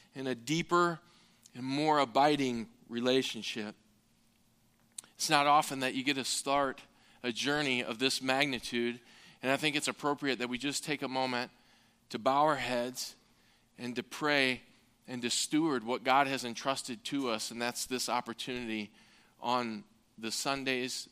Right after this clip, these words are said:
through the weeks, months, and years ahead to go through this gospel together. Please pray with me.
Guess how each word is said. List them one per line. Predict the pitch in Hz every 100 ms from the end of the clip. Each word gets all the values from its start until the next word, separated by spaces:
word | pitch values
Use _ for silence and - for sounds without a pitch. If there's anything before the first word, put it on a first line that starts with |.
| -
through | 127
the | 113
weeks, | 107 123 127 -
months, | 120 120 113 - - _ _ _ -
and | 117
years | 123 123 110
ahead | 107 120 113 98
to | 107
go | 110 110
through | - 113 107
this | 104 -
gospel | 110 104 107 - 101
together. | 98 - 110 98 92 - _ _ _ _ _ _
Please | 131 123
pray | - 120
with | 110 -
me. | 101 92